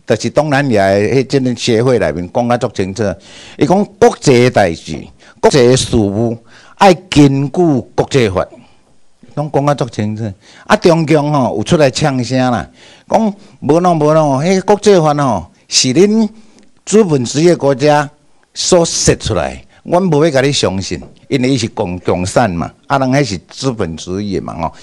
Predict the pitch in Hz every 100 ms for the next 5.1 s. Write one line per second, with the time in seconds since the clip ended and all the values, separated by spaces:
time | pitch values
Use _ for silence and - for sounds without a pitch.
0 | - - 113 127 139 123 143 - - -
1 | 76 - _ - _ - - _ - 101
2 | 80 78 - - _ - - - 131 127
3 | 120 - 180 185 190 151 120 104 160 139
4 | 92 87 82 - _ - - 135 131 120